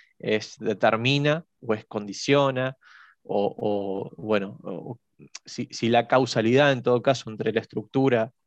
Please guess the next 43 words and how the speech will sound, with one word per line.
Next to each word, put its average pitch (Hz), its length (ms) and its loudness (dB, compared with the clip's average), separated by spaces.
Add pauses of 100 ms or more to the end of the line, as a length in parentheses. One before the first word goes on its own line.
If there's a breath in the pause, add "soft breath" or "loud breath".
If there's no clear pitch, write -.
(320)
y 107 80 -4
la 101 100 0
superestructura 123 680 -4
es 123 80 -8
tan 127 200 0
lineal, 127 540 0
o 120 120 4
hay 135 120 6
algo 135 180 4
así 127 220 0
como 123 240 -2
una 127 120 2
especie 123 420 0
de, 107 320 0 (640)
de 107 120 -2
vinculación 117 800 2
de, 117 200 4 (360)
que, - 160 -4
que - 160 -2
va 120 100 4
en 120 80 -2
dos 123 140 2
direcciones 110 800 -2
incluso. - 380 -14 (580 soft breath)
Eh, - 320 -10 (260)
eso 123 280 -4
simplemente 127 540 0
es 123 60 0
lo 120 80 2
que 101 140 0
representa 113 500 -2
ese - 160 -8
signo 117 380 -6
de 117 60 0
interrogación, 113 540 -2
porque 117 200 2
efectivamente 120 640 0
es 107 140 -10
uno 165 300 2
de 135 60 4
los 113 120 -2
tantos 123 380 0
temas 120 500 -4